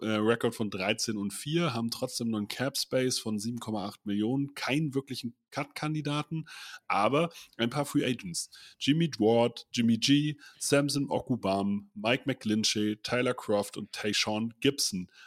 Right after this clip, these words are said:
Alles Jungs, die eine relevante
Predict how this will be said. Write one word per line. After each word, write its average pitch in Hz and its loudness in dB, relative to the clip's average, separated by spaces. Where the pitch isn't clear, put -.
Alles 139 4
Jungs, 147 4
die 131 -2
eine 117 2
relevante 123 2